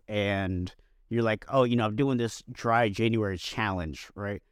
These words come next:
You're not gonna get as much slack from that because you're doing a challenge, right? It's something that's,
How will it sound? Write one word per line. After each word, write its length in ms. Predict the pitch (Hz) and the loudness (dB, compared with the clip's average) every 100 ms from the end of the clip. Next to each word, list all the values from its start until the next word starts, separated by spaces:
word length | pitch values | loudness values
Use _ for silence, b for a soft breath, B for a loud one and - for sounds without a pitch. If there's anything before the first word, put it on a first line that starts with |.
| _ | _
You're 160 | - 139 | -2 4
not 180 | 160 175 | 4 4
gonna 160 | 160 | 2
get 160 | 131 131 | 2 0
as 160 | 117 101 | -2 0
much 220 | 120 95 | -2 -2
slack 560 | - - 104 110 - | -8 -6 -2 -2 -2
from 180 | - 104 | -4 -2
that 220 | 95 92 | -2 -2
because 280 | 123 - 110 | -6 -4 -2
you're 120 | 123 | -2
doing 320 | 107 131 123 101 | -2 0 0 0
a 80 | |
challenge, 840 | 87 - - 127 117 104 92 85 92 | -4 -8 -6 -2 0 0 -2 -4 -2
right? 320 | 101 101 107 | -2 0 -2
It's 140 | 110 | -4
something 300 | - 135 139 | -2 -2 0
that's, 320 | 113 104 - | -2 -2 -8